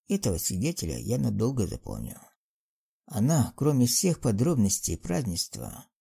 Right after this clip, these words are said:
показала мне все фото с него. В отличие от твоих помощников, я все внимательно посмотрел,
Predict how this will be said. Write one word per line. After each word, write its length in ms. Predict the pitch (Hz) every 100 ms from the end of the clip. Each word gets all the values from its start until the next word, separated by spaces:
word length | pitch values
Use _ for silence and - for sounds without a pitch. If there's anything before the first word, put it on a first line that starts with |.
| _ -
показала 500 | 160 135 104 165 156
мне 320 | 110 104 76
все 400 | - - 202 202
фото 340 | - 160 147 135
с 100 | -
него. 360 | - - - - _ _ _ _ _ -
В 80 | 151
отличие 480 | 156 202 202 - 175
от 80 |
твоих 280 | - 180 165
помощников, 880 | - 120 185 - 98 - 60 - - _ _ -
я 160 | 196
все 260 | 208 - 208
внимательно 640 | 139 131 120 147 135 110
посмотрел, 760 | 101 104 - 87 - 57 57 -